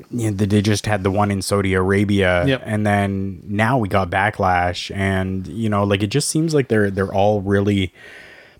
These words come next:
Speaker 1: too close together to really have any time t-,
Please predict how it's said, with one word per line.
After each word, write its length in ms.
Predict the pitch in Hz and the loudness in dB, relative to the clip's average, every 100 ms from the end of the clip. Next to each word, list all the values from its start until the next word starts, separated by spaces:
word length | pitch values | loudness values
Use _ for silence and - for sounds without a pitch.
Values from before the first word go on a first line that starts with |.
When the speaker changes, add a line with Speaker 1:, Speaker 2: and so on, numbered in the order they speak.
| _ _ - | _ _ -4
Speaker 1:
too 340 | 123 131 131 _ _ - | 0 0 0 _ _ -12
close 540 | - 107 104 113 - | -4 2 2 2 -2
together 640 | - 98 90 92 113 143 | -2 0 2 2 2 2
to 240 | - - 101 | 0 0 0
really 380 | 98 110 113 | 2 2 2
have 300 | 101 107 95 98 | 2 0 -2 -2
any 280 | 107 110 | -2 0
time 540 | 95 - 101 104 107 | -2 -2 0 0 0
t-, 100 | 110 | -4